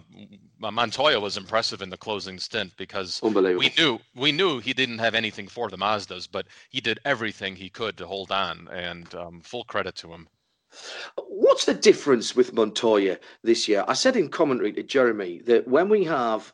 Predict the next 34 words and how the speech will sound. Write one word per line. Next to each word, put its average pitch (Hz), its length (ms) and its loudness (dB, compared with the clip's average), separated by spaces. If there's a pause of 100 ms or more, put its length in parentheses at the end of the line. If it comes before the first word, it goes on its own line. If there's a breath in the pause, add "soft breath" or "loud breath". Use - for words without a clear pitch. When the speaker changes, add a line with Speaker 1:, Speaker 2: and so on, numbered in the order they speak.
Speaker 2:
a 120 80 2
happy 151 400 0
and 120 160 0
content 113 640 0
one 87 300 -2 (540 loud breath)
and 117 140 4
a 113 60 2
smiling 113 540 0
one, 87 440 -2
we 120 220 6
have 123 400 4
a 110 60 -2
fast - 420 0
one. 90 260 2
And 151 100 0
he, 170 180 2
he, - 260 -6
he 190 140 4
was, 202 360 6 (720 soft breath)
I 165 60 4
don't 220 100 6
know 185 80 6
whether 143 160 4
he 123 60 8
was 117 120 2
under 101 140 0
pressure 220 320 0
last 208 300 0
year, 202 500 4
whether 127 260 2
he 110 60 2
wasn't 104 300 -4
enjoying 165 420 4
himself, 180 540 4